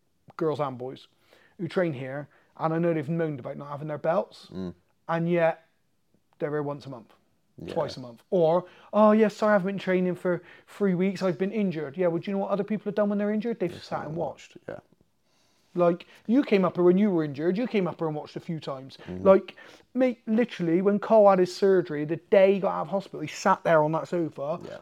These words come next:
Speaker 1: watched classes, and then he was walking around the mat on the same week he'd had his shoulder surgery, in a sling, coaching people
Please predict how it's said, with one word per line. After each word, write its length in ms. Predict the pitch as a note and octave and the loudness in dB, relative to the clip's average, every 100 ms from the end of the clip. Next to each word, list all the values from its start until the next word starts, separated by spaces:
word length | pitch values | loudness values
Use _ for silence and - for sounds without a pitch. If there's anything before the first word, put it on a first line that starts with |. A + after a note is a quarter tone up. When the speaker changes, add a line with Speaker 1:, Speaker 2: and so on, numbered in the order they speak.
| - | 0
Speaker 1:
watched 380 | F#3 F#3 - - | 2 2 -2 -8
classes, 760 | G3+ F#3+ E3+ - C#3 F#3 F#3+ - - _ _ | -4 -4 -6 -8 -4 -2 -2 -8 -20 _ _
and 140 | F#3 F#3+ | 0 2
then 140 | G#3 | 2
he 100 | A3+ | 2
was 160 | G3 E3 | 0 0
walking 320 | B3 - A#3+ | -2 0 2
around 220 | A#3+ B3 | 2 2
the 60 | B3 | 2
mat 340 | A3 D3 D#3+ - | 2 2 -2 -4
on 120 | F3+ | -2
the 60 | F3 | -2
same 280 | - G#3 G3+ | 2 2 2
week 200 | G3+ F#3 | 0 -2
he'd 80 | F#3 | -2
had 100 | F3+ | -2
his 100 | F#3 | 0
shoulder 240 | G3 E3 | -2 -2
surgery, 280 | D3+ D3 E3 | -2 -4 -2
in 120 | A3 A3+ | 0 0
a 60 | |
sling, 460 | A3+ G3 D#3+ F3+ F#3 - - - _ | 0 0 2 2 0 -8 -20 -20 _
coaching 420 | - C4 G#3+ G3 | 10 12 10 2
people 640 | D#3+ E3 - D#3 F3+ A#3 | 0 -6 -6 0 2 2